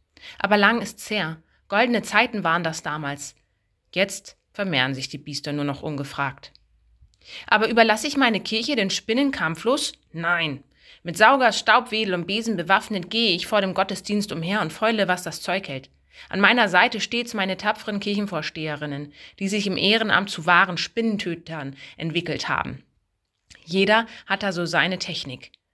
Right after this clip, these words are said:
Wischen, fegen, pusten, auf der Kanzel balancieren, das Kreuz mit einem Besen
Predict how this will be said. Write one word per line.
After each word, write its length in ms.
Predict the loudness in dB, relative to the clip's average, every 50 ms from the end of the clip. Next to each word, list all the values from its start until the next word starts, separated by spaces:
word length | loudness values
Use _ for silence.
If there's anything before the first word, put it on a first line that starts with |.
| _ _ _
Wischen, 340 | -4 0 0 0 0 -2 -4
fegen, 420 | -2 0 2 2 2 0 -2 -4
pusten, 440 | -4 -2 0 0 0 -2 -4 -2 0
auf 180 | 0 0 0 -2
der 140 | -4 -4
Kanzel 560 | -4 -4 -2 0 0 0 0 -2 -2 -4 -4 0
balancieren, 920 | 0 0 2 2 0 -2 -2 -4 -6 -6 -4 -2 0 0 0 0 -2 -2
das 240 | -2 -2 -2 -4 -8
Kreuz 480 | -8 -4 -2 0 0 0 0 -2 -4 -6
mit 160 | -6 -2 0
einem 260 | 0 0 0 -2 -4
Besen 400 | -2 0 0 0 0 0 -2 -4